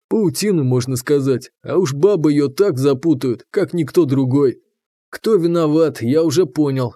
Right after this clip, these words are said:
вздохнул я. Не понял я, что делать, то, что чувство юмора в сложившейся обстановке я не потерял, меня немного порадовало. "Так я подскажу", широко улыбнулся Вадим Антонович.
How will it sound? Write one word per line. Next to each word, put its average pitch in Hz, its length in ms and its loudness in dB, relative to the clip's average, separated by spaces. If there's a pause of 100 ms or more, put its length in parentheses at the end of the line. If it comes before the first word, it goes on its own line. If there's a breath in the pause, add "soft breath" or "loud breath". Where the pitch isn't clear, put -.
вздохнул 156 580 -2
я. 147 320 0 (300)
Не 120 220 -6
понял 170 420 -2
я, 151 180 -2
что 147 220 -4
делать, 143 480 0 (420)
то, 202 140 0
что 160 220 -4
чувство 151 460 -4
юмора 147 440 2
в - 40 -8
сложившейся 139 720 -2
обстановке 139 600 -4
я 147 160 0
не 151 100 -4
потерял, 135 600 -4 (120)
меня 180 300 -4
немного 165 440 -2
порадовало. 135 760 0 (520)
"Так 104 180 -4
я 135 200 2
подскажу", 143 880 0
широко 180 480 0
улыбнулся 147 680 0
Вадим 131 340 0
Антонович. 151 640 -4